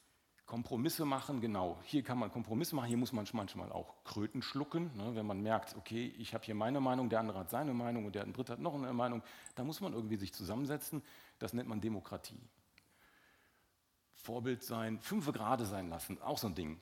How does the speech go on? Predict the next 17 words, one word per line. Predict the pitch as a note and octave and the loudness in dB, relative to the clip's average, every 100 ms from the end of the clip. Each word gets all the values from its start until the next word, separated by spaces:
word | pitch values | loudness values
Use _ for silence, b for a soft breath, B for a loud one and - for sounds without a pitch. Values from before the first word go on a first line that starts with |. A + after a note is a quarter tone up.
| - | -2
Genau. | D#3 C#3 F#2 E2+ B B B B B | 2 2 2 -2 B B B B B
Ähm, | - E3 E3+ E3+ E3+ E3 - - | 2 4 4 2 0 -6 -20 -8
ein | - B2+ | 2 4
Beispiel: | A#2 C3+ - G3 G#3+ A3 - - _ | 4 2 -2 -4 -4 -4 -8 -20 _
In | - | 2
dem | D3 D#3 | 4 6
einfachen | G#3 G#3+ G3 F3+ | 4 2 0 2
Bereich | D3 D3+ C#3+ | 4 2 2
gibt | C#3+ | -2
es | C#3 | -2
die | - A2 | -2 0
Regel, | B2 C3 C3+ B2+ - - | 2 4 2 0 -12 -6
„Du | A#2 D3+ | -2 -2
sollst | D3 A2 G#2+ - - | 0 0 0 -4 -4
sonntags | G2+ G2+ G#2 A2+ A2+ - - | -2 0 0 -2 -2 -4 -4
nicht | F#2+ F#2 - | -4 -4 -4
arbeiten“. | G2+ F#2+ F2 F2 F2+ | -2 -2 -4 -6 -10